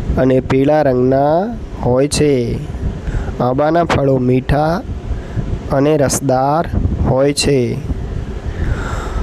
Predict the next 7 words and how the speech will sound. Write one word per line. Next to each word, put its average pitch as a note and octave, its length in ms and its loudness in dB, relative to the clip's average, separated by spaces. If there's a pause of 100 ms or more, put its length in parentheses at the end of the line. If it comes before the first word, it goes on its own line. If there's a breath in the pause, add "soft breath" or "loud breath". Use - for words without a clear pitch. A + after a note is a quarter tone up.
(180 loud breath)
આંબાના D#3 460 2
ફૂલને C3+ 420 2
મોર B2 320 2
કહેવાય C#3+ 500 2
છે. D3+ 360 2 (840)
આંબાના D3+ 480 2
ફળમાં C#3 640 2